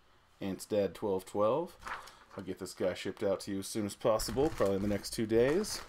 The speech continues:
And of course, last week's breaks, we'll get those out as well. Um, thanks everybody for joining these two. Um, next weekend, with it being Christmas weekend, uh, we'll probably have some auctions ending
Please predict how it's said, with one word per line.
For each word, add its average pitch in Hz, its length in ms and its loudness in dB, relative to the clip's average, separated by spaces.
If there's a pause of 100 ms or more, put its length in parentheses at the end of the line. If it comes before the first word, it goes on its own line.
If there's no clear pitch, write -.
(720)
And 101 120 0
of 92 80 -4
course, 104 240 -2
last 104 260 2
week's 98 180 -6
breaks, 107 320 -4
we'll 98 100 -8
get 104 180 -8
those 101 180 -2
out 98 200 -2
as 90 200 -4
well. 110 380 0 (760)
Um, 85 440 -6
thanks 104 260 0
everybody 113 420 4
for 117 120 -2
joining 113 300 4
these 113 240 0
two. 147 400 0 (120)
Um, 98 540 0
next 110 300 -2
weekend, 123 380 0
with 110 100 2
it 107 100 -2
being 107 200 2
Christmas 139 420 -2
weekend, 135 640 0 (480)
uh, 92 220 2
we'll 101 100 4
probably 110 260 4
have 104 140 0
some - 160 -4
auctions 101 440 -2
ending 110 540 2